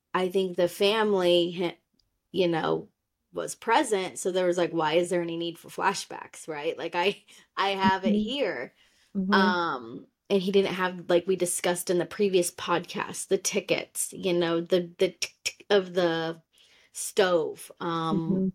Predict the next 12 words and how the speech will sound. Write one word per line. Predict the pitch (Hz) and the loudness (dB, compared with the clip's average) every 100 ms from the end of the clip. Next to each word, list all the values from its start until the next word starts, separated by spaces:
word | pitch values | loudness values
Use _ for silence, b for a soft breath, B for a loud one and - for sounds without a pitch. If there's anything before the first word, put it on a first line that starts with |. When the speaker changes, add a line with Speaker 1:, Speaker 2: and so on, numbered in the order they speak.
| _ _ _ | _ _ _
Speaker 1:
so | - - 170 165 | -4 0 2 2
he | - 220 240 | -2 -6 -2
didn't | 196 202 208 170 | 2 2 0 -4
have | 180 185 | -4 0
a | |
lot | 175 170 | 0 0
of | 160 | -4
flashbacks | - 165 160 - - - - | -4 -4 -4 -4 -6 -4 -2
in | 165 | 2
these, | 156 151 - - _ | 2 0 -4 -10 _
in | 190 170 - | 0 0 0
episode | 175 175 - 170 165 | -2 -2 2 4 4